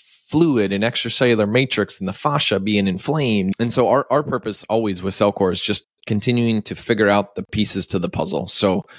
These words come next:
when you look at a product, it, it's not the standard, just an herb or whatever. It's, it's usually a mixture. We have the carbon, carbons in there as well, which are basically come from fulvics and humic acid, which essentially is the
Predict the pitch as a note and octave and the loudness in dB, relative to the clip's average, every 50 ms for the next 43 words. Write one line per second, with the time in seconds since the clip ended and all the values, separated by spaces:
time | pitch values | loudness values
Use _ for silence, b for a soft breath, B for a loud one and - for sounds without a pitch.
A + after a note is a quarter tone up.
0 | B B B B - G#2+ G#2+ G#2 G#2 G#2+ - - B2+ A2 G#2 F#2+ F#2+ - G#2 G#2 | B B B B -4 -2 0 2 2 2 2 2 2 2 0 0 0 0 0 2
1 | G2+ G2+ F#2+ - - F2 D#2+ - - - - - - - G#2 G#2+ G#2+ G#2 G2+ G2 | 2 0 -2 -4 -10 -14 -14 -14 -16 -12 -8 -8 -6 -2 0 2 2 2 2 0
2 | - _ _ _ - G2+ - - - G#2+ G#2 G2+ G2 G2 F#2+ F#2 G2 G2 - _ | -2 _ _ _ -8 -6 -6 -2 0 2 2 2 2 2 0 0 -2 -4 -8 _
3 | _ _ - b b b b _ _ _ _ _ _ _ - - G2 F2+ - - | _ _ -20 b b b b _ _ _ _ _ _ _ -2 0 0 0 0 -4
4 | - - - A2 A2 - - A2 A2 G#2 G#2 F#2+ G2 F#2 F2+ F#2 F2 F2+ F2 F2 | -8 -4 -2 -2 -2 0 2 2 4 4 2 2 2 2 2 2 0 0 0 0
5 | F2+ F2+ F2+ - - - - _ G#2 G#2 - - B2 A#2+ G#2+ A2+ G#2 F#2+ G2 A2+ | 0 0 0 -2 -6 -10 -8 _ -6 -6 -2 -2 -2 0 0 0 0 0 0 -2
6 | - - - - - B2 A#2+ A#2+ A#2 G2 G2+ A3+ A3 - E2+ F#2 G2 - - - | -2 -2 -4 -2 0 2 2 2 2 0 -2 -2 -2 -2 -4 -4 -6 -6 -2 0
7 | G#2+ G#2+ G#2 A2 G#2+ G#2+ A2 G#2+ - - _ - - A2 G#2+ G2+ G#2+ G2+ - F2+ | 0 2 2 0 -2 -2 -6 -8 -12 -16 _ -2 0 0 2 2 0 -2 -2 -2
8 | G#2+ G#2+ G2+ G2+ G2+ F#2+ F#2+ G2 G2 G2 G2+ G2+ G2+ F#2+ - - F2 F2+ - - | 0 0 2 2 2 0 2 2 2 4 4 2 2 0 -2 -4 -6 -4 0 0
9 | G#2 G2 - - G2 F2+ - G2+ G2 F#2+ F#2 F2+ B B B B B B B B | 0 0 0 -2 -2 -2 0 0 2 2 0 -2 B B B B B B B B
10 | - A2+ G#2+ A2 G#2 - G#2 F#2+ F#2 - - A#2 A2+ G#2+ G#2 G#2+ - - - F#2+ | -2 -2 0 0 0 -2 -2 -2 -2 0 2 2 2 2 2 0 0 -2 -4 -4
11 | F#2 G2 G#2+ G#2 G2+ F#2+ - - - G2 F#2+ F#2 - - G2+ G2+ G2 G2+ B B | -2 0 0 0 0 0 -2 -2 -2 -2 0 0 0 0 0 0 -2 -6 B B
12 | B B B B B B A#2+ - C#3 B2+ - F3 F3 - - B2+ A#2+ G#2 F2+ G#2 | B B B B B B -2 0 0 2 2 0 2 2 2 0 0 0 -2 -4
13 | G2 | -6